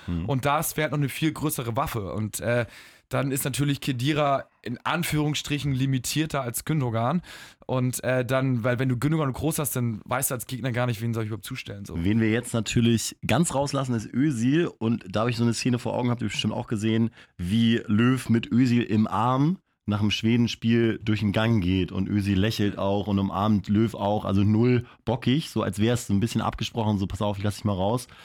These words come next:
Speaker 1: aber gegen Südkorea spielst du wieder. Ich glaube, dass Löw auch, also so sehr ich's mir
Speaker 2: Also es
Speaker 1: wünsche, ich glaube, dass Löw, äh, in dieser Dreierkonstellation Özil drin haben wird. Was ich mir vorstellen kann, ist tatsächlich, dass er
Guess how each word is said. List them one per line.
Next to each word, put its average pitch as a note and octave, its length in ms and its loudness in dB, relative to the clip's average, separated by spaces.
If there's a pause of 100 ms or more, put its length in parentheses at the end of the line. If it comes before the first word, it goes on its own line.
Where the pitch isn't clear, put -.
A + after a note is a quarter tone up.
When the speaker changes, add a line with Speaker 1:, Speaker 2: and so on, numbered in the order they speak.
(180)
Speaker 1:
aber F#2+ 400 0
gegen F#2+ 540 0
Südkorea F#2+ 440 -4
spielst - 320 -6
du E2+ 60 -6
wieder. E2 200 -4
Ich F2+ 120 -8
glaube, A#2+ 500 2 (360)
dass - 200 -2
Löw A2+ 480 2 (680)
auch, G#2 240 -4 (320)
also A2 260 4
so G#2 100 2
sehr C3+ 200 4
ich's - 180 -2
mir C#3+ 80 4
Speaker 2:
Also C#3 140 4
es D#3+ 80 6
Speaker 1:
wünsche, E3+ 320 2 (180)
ich - 120 -4
glaube, B2+ 200 2
dass G#2+ 140 0
Löw, A#2+ 440 2
äh, G#2+ 280 0 (240)
in G2+ 80 2
dieser A2 200 2 (480)
Dreierkonstellation A2 760 0 (340)
Özil A#2 280 4
drin C#3 260 2
haben C#3+ 240 0
wird. C#3+ 200 -2 (160)
Was B2+ 200 0
ich D3 80 -2
mir D3 120 2
vorstellen B2 360 -2
kann, A2+ 140 0
ist A2+ 140 -8
tatsächlich, A2+ 380 -2
dass G#2+ 180 -4
er G#2+ 240 0